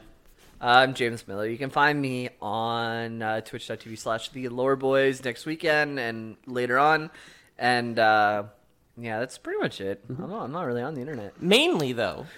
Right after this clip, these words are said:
Speaker 3: if you wanna support us financially, which I think is really the most important thing, we have Lore Boys Prime. And Ethan, I think you have, I say this every week, only because your ingenuity knows no bounds.
Speaker 2: Mm-hmm.
Speaker 3: And I think we have probably the best Lore Boys Prime offer
Speaker 2: Oh.
Speaker 3: every week.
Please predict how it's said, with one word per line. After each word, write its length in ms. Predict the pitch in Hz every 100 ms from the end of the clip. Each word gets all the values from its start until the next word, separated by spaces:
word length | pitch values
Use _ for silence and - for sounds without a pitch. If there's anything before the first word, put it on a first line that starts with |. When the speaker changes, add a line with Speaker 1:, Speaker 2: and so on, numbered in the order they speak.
| -
Speaker 3:
if 100 | 147
you 60 | 170
wanna 120 | 151
support 260 | 147 139 135
us 80 | -
financially, 500 | 135 127 127 - 113
which 140 | 113
I 60 | 123
think 160 | 135
is 100 | 127
really 140 | 127 123
the 80 | 113
most 180 | 110 117
important 380 | 113 131 110
thing, 160 | 120 110
we 80 | 143
have 140 | 214
Lore 140 | 180 185
Boys 180 | 175 147
Prime. 400 | - 139 - -
And 140 | - 156
Ethan, 260 | 180 135
I 60 | 123
think 180 | 185 180
you 80 | 160
have, 320 | 147 120 - - - - -
I 120 | -
say 240 | 196 247 220
this 180 | 214 208
every 220 | 180 180
week, 380 | 131 131 - - -
only 200 | - 190
because 480 | 190 190 160 147 135 - _ _ _ _ _ _ _ _ _
your 180 | 180 185
ingenuity 560 | 202 170 160 156 143
knows 300 | 131 139 139
no 120 | 135 110
bounds. 440 | 107 120 214 -
Speaker 2:
Mm-hmm. 220 | 123 139 - _ _ -
Speaker 3:
And 140 | 147
I 60 | 151
think 160 | 175 196
we 80 |
have 460 | 175 160 147 135 131 -
probably 440 | - 208 208 190 175
the 120 | 156
best 460 | 131 147 143 - 147
Lore 160 | 131
Boys 180 | 123 113
Prime 240 | - 117
offer 400 | 113 110 123 113 - _ _ _ _ -
Speaker 2:
Oh. 80 | 156
Speaker 3:
every 220 | 139 139
week. 440 | 139 156 120 -